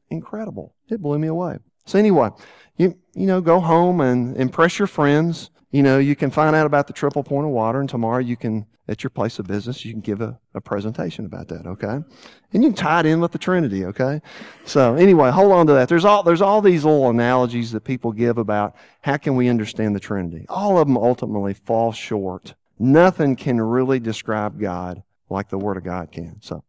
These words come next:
let's look at a couple verses of Scripture. Look at John chapter seventeen. <laughs>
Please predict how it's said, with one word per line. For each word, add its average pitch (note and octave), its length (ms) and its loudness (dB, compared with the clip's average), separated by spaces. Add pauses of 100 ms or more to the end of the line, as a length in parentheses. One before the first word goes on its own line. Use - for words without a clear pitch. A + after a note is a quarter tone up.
let's D#3 200 -2
look D3 160 0
at B2+ 60 -4
a - 40 -10
couple G2+ 260 -8
verses F#2 360 -8
of F#2+ 60 -16
Scripture. - 360 -14
Look D3 200 -4
at B2 120 -2
John C#3 420 0
chapter B2 400 -6
seventeen. F#2+ 580 -10 (2500)
<laughs> - 160 -10